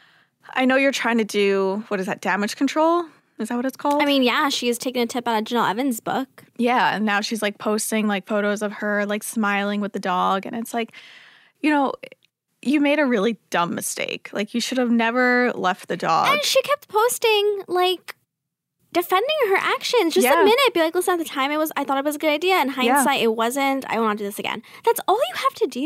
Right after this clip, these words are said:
Speaker 2: Even
Speaker 1: That's
Speaker 2: if you don't,
Speaker 1: all you have to do.
Speaker 2: even if you don't, like, truly mean it.
Speaker 1: Yeah.
Speaker 2: Like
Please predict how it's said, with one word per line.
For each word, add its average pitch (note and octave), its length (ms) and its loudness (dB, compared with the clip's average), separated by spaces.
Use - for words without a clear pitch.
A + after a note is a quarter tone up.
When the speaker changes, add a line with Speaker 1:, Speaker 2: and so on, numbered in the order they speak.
Speaker 2:
Even C#4+ 160 -2
Speaker 1:
That's D#4 120 2
Speaker 2:
if - 60 2
you G4 60 4
don't, F#4 160 2
Speaker 1:
all G#3 80 0
you G3+ 100 0
have F#3+ 120 -8
to F#3+ 80 -10
do. - 80 -6
Speaker 2:
even - 100 4
if D#5+ 80 -4
you B4+ 40 0
don't, G4 100 -2
like, D4+ 240 -2
truly C#4+ 640 0
mean C4 320 -6
it. G4 400 0
Speaker 1:
Yeah. D#4+ 600 4
Speaker 2:
Like G3+ 240 -2